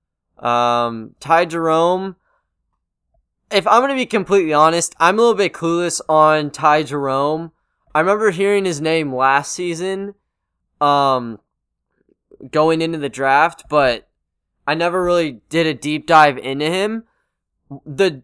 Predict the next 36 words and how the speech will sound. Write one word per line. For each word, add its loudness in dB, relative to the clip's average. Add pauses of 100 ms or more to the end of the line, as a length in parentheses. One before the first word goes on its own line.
the, -4
one -2
of -2
the 0
things -2 (460)
that -2
I 6
really 2
love 2
about 2
this -4
deal, -2
Jalen 0
the 2
Q, -4 (560)
I 6
wanted 2
Jalen 2
the 2
Q 0
and 0
Darius 0
Bazley -2 (180)
going 2
into -2
last 2
year's -6
draft. 0 (380)
Now, 2 (280)
I 4
did 0
a 2
little 2
story 0
on 4
it. -6